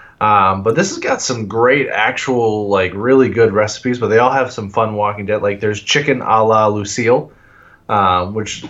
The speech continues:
which looks pretty good. But also the, you know, I, I, I just got the book in today, but, uh,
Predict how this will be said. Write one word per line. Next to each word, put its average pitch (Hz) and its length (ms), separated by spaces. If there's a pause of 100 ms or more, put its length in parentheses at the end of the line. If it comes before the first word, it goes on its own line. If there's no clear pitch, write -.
which 123 200
looks 120 160
pretty 117 220
good. 123 240
But 135 120
also 151 380
the, 110 640
you 127 100
know, 117 60
I, 107 200
I, 120 300
I 123 60
just 135 160
got 131 140
the 117 60
book 117 220
in 107 120
today, 110 340
but, 95 180
uh, 92 380